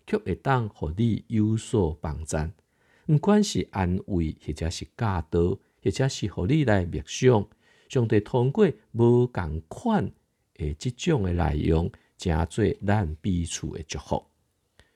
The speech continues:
小可的风，嘛会当带来迄种凉爽的感觉。感谢上帝，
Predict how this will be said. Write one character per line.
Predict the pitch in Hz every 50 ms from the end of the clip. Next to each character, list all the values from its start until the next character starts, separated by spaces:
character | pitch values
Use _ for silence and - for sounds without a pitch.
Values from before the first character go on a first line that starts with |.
| _ _ _ _
小 | - - 180 175 175
可 | 175 - - 190 170 156 127
的 | 117
风， | 113 - - 143 143 143 151 156 160
嘛 | - 101 76
会 | 76 78
当 | - - 95 92 85 85 - -
带 | 120 113 101 92
来 | 90 85 82 85 95 - _ _
迄 | 98
种 | 90 - - 110 101 95 87 92 90
凉 | 80 92 92 90 90 92 92
爽 | - - - 220 185 143 73
的 | - - - 73 -
感 | - - - - -
觉。 | - - - - _ _ _ _ _ _ _ _ _ _ _ _ _ _
感 | - 131 156
谢 | 151 - 104
上 | 95 - - 92 82 80 82
帝， | - 87 85 -